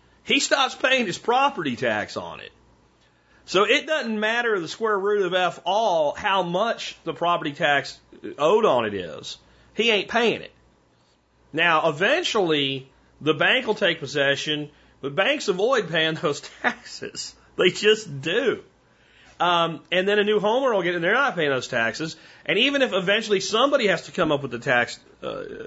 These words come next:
receipt shortfall, it, it was there. And so a lot of these places realize that, hey, um,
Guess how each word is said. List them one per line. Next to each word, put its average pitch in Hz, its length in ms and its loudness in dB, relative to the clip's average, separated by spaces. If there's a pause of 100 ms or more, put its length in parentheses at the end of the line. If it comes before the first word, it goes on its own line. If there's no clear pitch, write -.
(200)
receipt 143 920 0
shortfall, 120 720 2 (460)
it, 156 240 -6
it 180 100 2
was 160 260 2
there. 131 280 2 (1000)
And 156 360 2
so 202 180 2
a - 20 4
lot 196 240 4
of 302 60 0
these 240 380 -6 (640)
places 160 800 0 (800)
realize 165 680 4
that, 143 300 2
hey, 123 440 0 (100)
um, 127 400 2